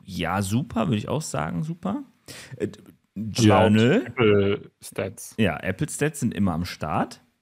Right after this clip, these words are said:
Speaker 2: Mhm.
Speaker 1: Also würd ich mich einranken bei einer, ja,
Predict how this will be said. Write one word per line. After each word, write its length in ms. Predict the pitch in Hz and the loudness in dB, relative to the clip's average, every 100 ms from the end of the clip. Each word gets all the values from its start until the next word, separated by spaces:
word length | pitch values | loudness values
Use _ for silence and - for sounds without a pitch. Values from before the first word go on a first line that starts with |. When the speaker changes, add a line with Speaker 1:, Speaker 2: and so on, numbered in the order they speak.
| _ _ _ _ | _ _ _ _
Speaker 2:
Mhm. 480 | 123 104 104 104 107 | -8 -6 -2 0 2
Speaker 1:
Also 180 | 117 160 | 6 6
würd 140 | 208 | 6
ich 100 | 151 | 2
mich 220 | 147 127 - | -2 -2 -2
einranken 680 | 131 139 139 139 117 123 | 2 2 2 0 -2 0
bei 260 | 90 95 - | 0 -2 -2
einer, 560 | 104 107 101 95 98 - _ _ - - - - - _ _ _ _ _ _ _ _ _ - | 0 2 2 0 -2 -8 _ _ -20 -20 -20 -20 -20 _ _ _ _ _ _ _ _ _ -12
ja, 400 | 87 87 82 | -6 -4 -2